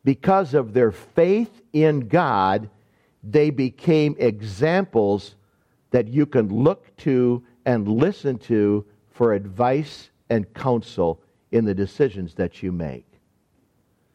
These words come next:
Wow, that's what God intends to happen in the life of a man or a woman who gains great faith in the Lord. Now, by the way, these elders then,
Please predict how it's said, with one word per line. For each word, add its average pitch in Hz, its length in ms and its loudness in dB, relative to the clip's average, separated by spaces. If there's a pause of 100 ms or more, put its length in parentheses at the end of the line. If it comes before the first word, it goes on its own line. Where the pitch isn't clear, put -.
(220)
Wow, 120 640 0
that's 143 640 0 (580)
what 120 320 0
God 147 320 0
intends 143 520 -2 (100)
to 139 120 0
happen 127 500 0 (260)
in 123 140 2
the 107 100 2
life 120 360 2
of 165 160 0
a 131 100 2
man 120 300 0
or 165 160 0
a 165 60 2
woman 98 440 -2 (360)
who 135 260 2
gains 120 460 -2
great 147 480 0 (220)
faith 117 440 0 (120)
in 110 280 0
the 110 140 2
Lord. 104 500 -4 (640)
Now, 214 180 2
by 170 320 0
the 147 120 -2
way, 151 320 0
these 151 360 -4
elders 147 600 0
then, 147 300 2